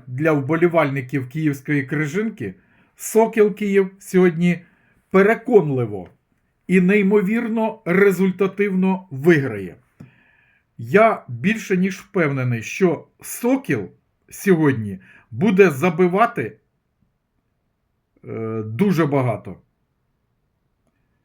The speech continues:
Я навіть скажу більше.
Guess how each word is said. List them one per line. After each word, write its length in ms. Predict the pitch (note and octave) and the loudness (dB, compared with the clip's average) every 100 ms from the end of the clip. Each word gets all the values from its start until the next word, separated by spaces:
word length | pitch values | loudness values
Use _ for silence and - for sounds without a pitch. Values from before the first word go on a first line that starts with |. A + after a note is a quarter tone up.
| _ _ _ _ | _ _ _ _
Я 500 | - A2+ D#3+ F#3 F3 | -12 -2 2 4 4
навіть 380 | D3+ F3 F3 F3+ | 2 2 2 0
скажу 440 | - - F3 D#3 D#3+ | -4 -6 -4 -2 -4
більше. 640 | B2+ G3+ B3 - C#3 | -2 -2 -2 -6 -6